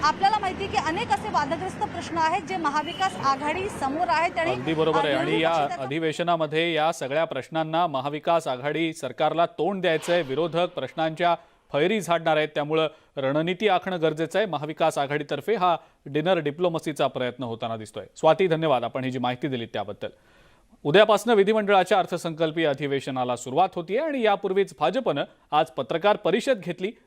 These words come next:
Speaker 2: विरोधी पक्षनेते देवेंद्र फडणवीस यांनी या पत्रकार परिषदेत सरकारवर जोरदार टीका केली आहे. राज्यातल्या वेगवेगळ्या मुद्द्यांवरून अधिवेशनात सरकारला धारेवर धरणार असल्याचं फडणवीसांनी सांगितलं. मलिक यांना वाचवण्यासाठी सगळं सरकार सरसावलंय.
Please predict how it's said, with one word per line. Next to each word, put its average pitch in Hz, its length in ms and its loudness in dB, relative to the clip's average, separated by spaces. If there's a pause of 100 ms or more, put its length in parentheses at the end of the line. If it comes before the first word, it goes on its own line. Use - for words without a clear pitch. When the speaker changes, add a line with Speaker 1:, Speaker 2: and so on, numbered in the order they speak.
Speaker 2:
विरोधी 185 280 4
पक्षनेते 214 520 0
देवेंद्र 226 400 0
फडणवीस 175 520 -4 (260)
यांनी 160 220 -2
या 170 100 4
पत्रकार 165 440 0
परिषदेत 185 460 0
सरकारवर 202 640 -2 (340)
जोरदार 226 340 2
टीका 127 280 -8
केली 110 260 -10
आहे. - 140 -16 (360)
राज्यातल्या 196 500 4
वेगवेगळ्या 170 440 2
मुद्द्यांवरून 190 560 2 (240)
अधिवेशनात 196 600 2
सरकारला 165 560 0
धारेवर 170 460 0
धरणार 190 360 0
असल्याचं 160 420 -4
फडणवीसांनी 135 520 -4
सांगितलं. 185 420 -2 (460)
मलिक 196 340 2
यांना 208 240 4
वाचवण्यासाठी 170 840 0 (320)
सगळं 202 440 2
सरकार 240 460 0
सरसावलंय. 202 640 0